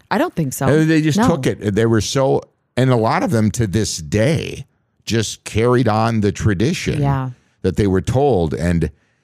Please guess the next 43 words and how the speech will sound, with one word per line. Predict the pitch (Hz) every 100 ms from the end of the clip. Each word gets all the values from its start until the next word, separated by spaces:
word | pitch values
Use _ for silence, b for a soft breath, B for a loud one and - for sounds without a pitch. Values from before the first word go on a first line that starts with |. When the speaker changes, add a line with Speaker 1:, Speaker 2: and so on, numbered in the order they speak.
| _ _ -
Speaker 2:
you |
know, | 98 101
and | 104
I, | 101
I | 101
think | 123 120
it | 104
comes | 117 107 82
back | 98 95
to | -
being | 90 85
a | 73
critical | - 101 85 69
thinker. | - 90 90 - - -
And | 95
not | 139
everybody | 277 254 98 78 62
is. | 50 69 117 - -
And | -
I'm | 127
not | 160 131 -
saying | - 123 120
that | 95 76 71 -
to |
be | 73
mean | 80 95 104 95
or, | 78 - - - - -
or | - 87 82 b b b b b b _ _ _ _ _ _ _ _ _ _ _
that, | 90 71 -
you |
know, | 98 78 71 - - _
I'm | 71
not | 101 98 -
trying | - 101 98
to | 85
reference | 90 - 85 -
that | 73 69
in | 65
a | 67
derogatory | 71 71 80 85 80 71 67 50
manner | 53 80 80 196
Speaker 1:
Mm-hmm. | - -
Speaker 2:
either. | - -